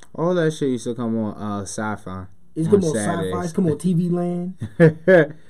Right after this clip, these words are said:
Speaker 2: Um,
Speaker 1: That's funny as shit.
Speaker 2: But it wasn't a lot of black, you know, it wasn't a lot of black people on T V. So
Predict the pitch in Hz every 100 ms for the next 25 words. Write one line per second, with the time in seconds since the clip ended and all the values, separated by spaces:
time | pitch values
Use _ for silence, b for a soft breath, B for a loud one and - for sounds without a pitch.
0 | - 147 139 175 107 131 123 - 110 104
1 | 104 104 104 - - - - - 165 156
2 | 160 160 160 185 170 160 160 180 160 123
3 | 117 156 147 - 147 139 123 123 123 -
4 | b b b b b b b - - -
5 | - 143 160 156 156 139 117 135 151 -
6 | 156 147 139 131 - 147 135 196 160 -
7 | 151 135 123 117